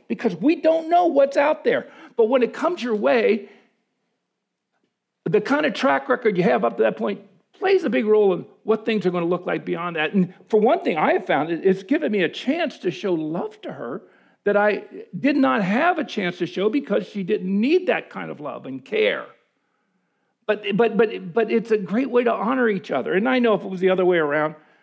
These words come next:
she'd be right there for me. But, but you don't know what's out there, but you stay in pursuit of each other's hearts. And it, it moves from a thing of you have to do something for each other, you get to do something for each other.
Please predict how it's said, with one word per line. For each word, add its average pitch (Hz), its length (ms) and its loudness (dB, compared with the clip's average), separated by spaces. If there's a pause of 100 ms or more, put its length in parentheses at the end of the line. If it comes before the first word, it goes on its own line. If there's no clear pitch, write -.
she'd - 180 -4
be 196 80 2
right 165 300 2
there 151 140 -2
for 233 260 -8
me. 123 220 -12 (320)
But, - 300 -2
but 233 220 -2
you 226 240 2
don't 247 400 2
know 254 140 2
what's 240 260 2
out 240 220 -2
there, - 160 -2
but - 180 -8
you 214 80 -6
stay 247 240 -6
in 226 80 0
pursuit 262 480 -4
of 190 80 -6
each 190 200 -8
other's 156 240 -6
hearts. - 280 -10 (380)
And 208 180 0
it, 190 340 -4
it 196 200 2
moves 294 240 2
from 214 180 -2
a 180 100 2
thing 233 280 -2
of 180 120 -2
you 180 120 0
have 208 340 -6
to 294 80 -6
do 190 180 -4
something 180 360 -6
for 180 100 -4
each 185 160 -2
other, 214 160 0
you 240 200 0
get 269 420 -6
to 330 80 -4
do 175 180 -6
something 131 400 -8
for - 180 -14
each - 220 -16
other. - 300 -20